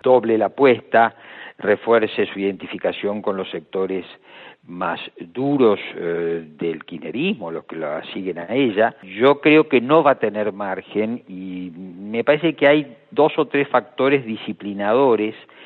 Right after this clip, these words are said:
eh, para decirlo de esta manera. Creo que van a votar, como se dice, los mercados y que si Cristina no tiene una actitud sensata,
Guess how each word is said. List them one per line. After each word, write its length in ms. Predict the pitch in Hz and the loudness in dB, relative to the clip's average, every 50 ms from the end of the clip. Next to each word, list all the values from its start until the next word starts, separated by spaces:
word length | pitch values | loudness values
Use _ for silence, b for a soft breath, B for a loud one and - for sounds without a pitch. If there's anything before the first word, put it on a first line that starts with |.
| B B B B B B B | B B B B B B B
eh, 340 | - - 95 101 98 98 92 - | -4 0 4 4 6 6 4 2
para 180 | 82 82 90 | 0 -2 0
decirlo 340 | 95 92 - - 123 117 113 | -2 -2 -2 0 0 2 4
de 100 | 107 110 | 4 4
esta 160 | 110 - 107 | 4 2 0
manera. 540 | 104 110 120 139 143 127 113 110 117 117 - - | 0 0 0 2 4 4 6 6 4 2 2 2
Creo 360 | - 135 135 147 151 147 147 | 2 4 6 6 6 4 4
que 420 | - 123 117 113 113 107 104 104 - | 4 4 6 8 8 6 4 4 0
van 260 | - - 143 151 151 | 0 2 4 4 4
a 80 | 147 139 | 4 2
votar, 560 | 123 120 117 113 - - 120 127 123 123 110 | 2 2 -2 -2 2 4 6 6 6 4 -2
como 220 | - 120 107 101 95 | -8 -12 -12 -12 -10
se 100 | - 90 | -10 -10
dice, 280 | 98 110 104 - 117 | -10 -10 -10 -12 -12
los 160 | 98 92 90 | -12 -12 -12
mercados 680 | 95 95 90 87 - - - 139 127 110 101 98 107 113 - - - _ | -12 -12 -12 -10 -4 2 4 6 6 6 4 2 0 -4 -8 -12 -20 _
y 100 | - 92 | -20 -20
que 340 | 87 - 104 104 104 104 101 - | -14 -8 -6 -4 -4 -4 -4 -6
si 80 | 117 107 | -8 -8
Cristina 400 | 110 117 - - 160 170 170 151 | -8 -8 -4 -2 0 2 2 0
no 200 | 143 147 151 147 | 2 -2 -4 -2
tiene 200 | - 156 151 147 | -2 -2 0 0
una 100 | 135 127 | 0 0
actitud 400 | 120 - - 113 104 - 131 127 | -2 -2 -6 -12 -10 -8 -10 -4
sensata, 720 | - 131 123 123 - - 120 120 - - 131 143 - B | -4 -4 -4 -2 2 2 2 2 4 2 2 2 2 B